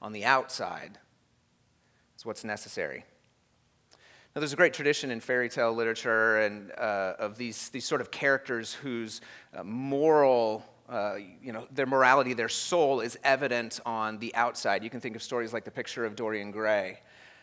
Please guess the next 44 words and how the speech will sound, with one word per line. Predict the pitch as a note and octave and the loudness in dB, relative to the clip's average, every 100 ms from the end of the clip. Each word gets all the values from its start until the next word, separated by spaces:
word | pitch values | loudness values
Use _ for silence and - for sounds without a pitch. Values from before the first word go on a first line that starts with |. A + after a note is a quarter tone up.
| _ - | _ -8
uh, | A2+ G#2+ G#2 G2+ | 0 2 2 2
or | B2+ B2+ A#2+ | 0 2 2
the | A#2 | 0
dragon | A#2 C3 B2 A#2+ B2 A2+ A2+ | -2 4 6 6 2 -4 -6
Eustace | B2+ B2 - B2+ G#2+ - - - | -8 -8 -4 -4 -4 -6 -8 -10
in | - A#2 A2 A2 | -8 -6 -6 -8
The | |
Voyage | A2+ A#2+ A#2+ | -4 0 -2
of | A#2 | -4
the | A2+ | -4
Dawn | C#3 C#3 C3 | 0 0 0
Treader, | - A2+ F#2+ | 0 0 0
whose | A2 A#2+ | -6 -8
greed | A2+ A#2 C3 C#3+ B2+ A#2+ | -10 -8 -4 -2 -2 -6
turns | A#2+ C#3 C3+ C3 | -6 -4 -2 -4
him | C3 A2+ | -6 -4
into | A2 | -4
this | G#2+ G2+ | -6 -4
dragon. | A#2+ G#2 G#2+ F2+ G#2+ - - - - - - | 0 0 0 -6 -14 -20 -20 -20 -20 -14 -6
Or | F2 | -4
the | B2+ | 4
character | E3+ D#3+ C#3+ | 4 4 6
Gollum | D3+ D#3 D3+ C#3 | 10 10 8 2
from | - C#3 | -4 -2
The | B2+ | 0
Lord | B2+ | 2
of | B2 | 0
the | B2+ | -2
Rings, | C#3 C#3+ C3+ C3 - | 0 0 -2 -6 -8
whose | - B2+ A#2+ A2 - - - A2+ | -6 -8 -8 -8 -8 -8 -10 -12
lust | A2+ B2 C#3 D3 - - | -6 2 2 2 -4 -8
for | C#3+ | -4
the | C3 | -4
One | B2+ C#3 | -2 -2
Ring | B2+ B2+ B2 | 0 0 -2
of | A2 | -4
power | - D3+ C3+ C3 B2+ | 2 4 4 4 2
has | C3 A#2+ | 2 0
so | - - C#3+ C3+ | 0 2 2 2
enslaved | B2+ - C3+ B2 | -2 0 0 0
his | A#2 | -6
soul | - - E3 C#3 C3+ | -8 -2 0 2 0
that | A#2+ A#2 - | 2 2 0
his | B2 A2+ G#2+ - | -4 -6 -6 -12